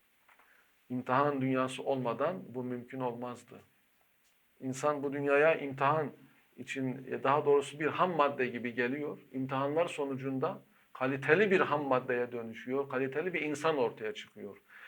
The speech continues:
İmtihanlar olmasaydı, Nemrut olmasaydı, Allah Hazreti İbrahim'i Nemrut'la imtihan etmeseydi, Hazreti İbrahim, Hazreti İbrahim olabilir miydi?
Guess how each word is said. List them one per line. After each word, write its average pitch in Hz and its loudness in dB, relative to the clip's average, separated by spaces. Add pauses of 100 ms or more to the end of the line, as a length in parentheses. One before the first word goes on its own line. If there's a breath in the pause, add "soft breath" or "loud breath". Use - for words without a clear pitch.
(960 loud breath)
İmtihanlar 156 6
olmasaydı, 139 6
Nemrut 147 4
olmasaydı, 139 2
Allah 135 2
Hazreti 139 2
İbrahim'i 135 0
Nemrut'la 135 4
imtihan 135 -4
etmeseydi, 131 -2
Hazreti 139 0
İbrahim, 139 2
Hazreti 139 0
İbrahim 139 2
olabilir 139 -2
miydi? 104 -16